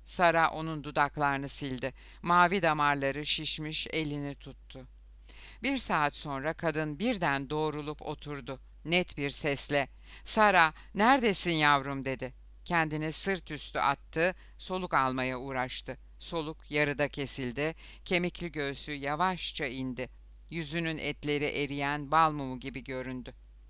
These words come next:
Bu sefer Lothar kadını mezara taşırken Sara da yanında yürüyordu. Lothar cesedi oradaki diğer cesetlerin yanına yatırdı. Birlikte kulübeye doğru yola koyuldular.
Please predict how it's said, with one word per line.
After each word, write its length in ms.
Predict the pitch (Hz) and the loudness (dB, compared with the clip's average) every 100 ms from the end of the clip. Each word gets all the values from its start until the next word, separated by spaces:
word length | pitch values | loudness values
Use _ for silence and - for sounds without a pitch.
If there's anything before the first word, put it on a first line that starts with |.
| - - - - - 220 | -20 -20 -18 -18 -12 -6
Bu 100 | 247 | 0
sefer 440 | 208 170 160 143 | 0 2 2 2
Lothar 480 | 147 156 160 147 156 | 0 -2 4 4 4
kadını 420 | - 160 156 147 | 0 0 0 -2
mezara 400 | 143 131 135 127 | -2 0 0 0
taşırken 680 | - 147 165 147 151 143 147 - - | -2 -6 -4 -4 -2 -2 -4 -8 2
Sara 380 | - 180 156 | 4 6 4
da 60 | 143 | 2
yanında 400 | 135 135 131 131 | 0 -2 -4 -4
yürüyordu. 600 | 131 127 131 127 127 - - - - - 165 | -6 -8 -6 -6 -6 -10 -20 -20 -20 -10 -4
Lothar 400 | 170 165 147 147 | -4 2 2 2
cesedi 640 | 156 151 160 139 151 160 - - | 0 0 0 0 -2 -4 -8 -4
oradaki 640 | - 185 170 156 - 156 | 0 2 0 -2 -4 -8
diğer 300 | 143 175 170 | -2 0 0
cesetlerin 760 | 139 143 - 139 131 131 139 147 | -2 -4 -2 -4 -4 -4 -4 -4
yanına 340 | 139 139 131 | -4 -4 -2
yatırdı. 640 | 127 127 - 131 117 143 156 - - - | -2 -4 -4 -6 -4 -4 -4 -8 -18 -4
Birlikte 540 | 165 151 147 - 147 | -2 0 -4 -2 -4
kulübeye 560 | - 170 160 139 135 127 | -4 -8 -6 -2 -2 -2
doğru 400 | 135 127 131 139 | -4 -6 -6 -10
yola 300 | - 151 139 | -8 -6 -6
koyuldular. 840 | - 135 120 120 127 123 120 - | -6 -10 -10 -10 -8 -4 -4 -6